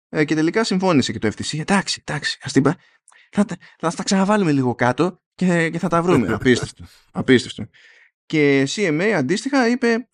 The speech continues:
Speaker 1: «Εντάξει, θα κάνουμε πίσω, δεν θα ασχοληθούμε με το tribunal, άκυρο,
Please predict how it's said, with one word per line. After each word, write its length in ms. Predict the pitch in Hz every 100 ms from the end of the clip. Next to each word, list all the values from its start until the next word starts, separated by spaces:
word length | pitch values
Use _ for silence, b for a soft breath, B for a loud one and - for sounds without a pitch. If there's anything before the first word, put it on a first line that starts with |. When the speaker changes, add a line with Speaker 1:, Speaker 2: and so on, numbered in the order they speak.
| b b b
Speaker 1:
«Εντάξει, 760 | - 175 180 233 185 160 202 269 _ _ -
θα 100 | 151
κάνουμε 320 | 190 226 220
πίσω, 580 | 226 233 - 147 240 -
δεν 160 | - 202
θα 60 |
ασχοληθούμε 520 | 208 196 165 139 127 110
με 80 |
το 280 | 101 107 104 101
tribunal, 540 | 110 104 104 113 196 262 _ _ _ _
άκυρο, 600 | - - 247 117 175 262